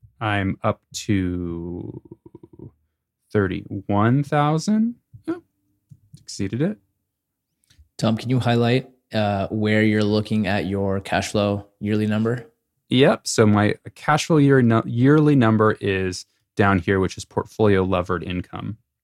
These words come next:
Speaker 1: And my new acquisitions for that year is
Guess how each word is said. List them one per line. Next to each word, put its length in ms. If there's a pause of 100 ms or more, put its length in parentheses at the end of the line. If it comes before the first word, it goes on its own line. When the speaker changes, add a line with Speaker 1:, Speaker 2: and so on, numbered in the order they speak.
(600)
Speaker 1:
And 360
my 140
new 300
acquisitions 800
for 400
that 280
year 460
is 640